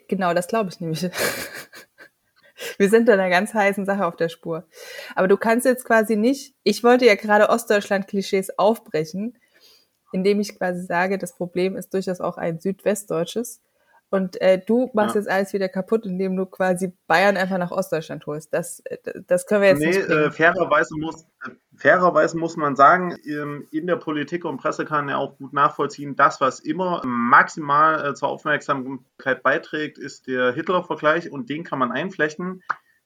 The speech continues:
Speaker 2: weil wo war denn der erste Putschversuch von Hitler? In Bayern.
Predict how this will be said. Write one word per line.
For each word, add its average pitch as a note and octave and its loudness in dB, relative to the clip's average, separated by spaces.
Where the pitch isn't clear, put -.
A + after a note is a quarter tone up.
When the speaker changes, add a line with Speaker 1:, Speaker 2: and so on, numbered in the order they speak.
Speaker 2:
weil B2+ 4
wo C3+ 0
war D3+ 8
denn F#3+ 2
der D3+ -2
erste D#3 0
Putschversuch C#3+ -4
von C#3 -2
Hitler? F3+ -2
In B2 -2
Bayern. D3+ 2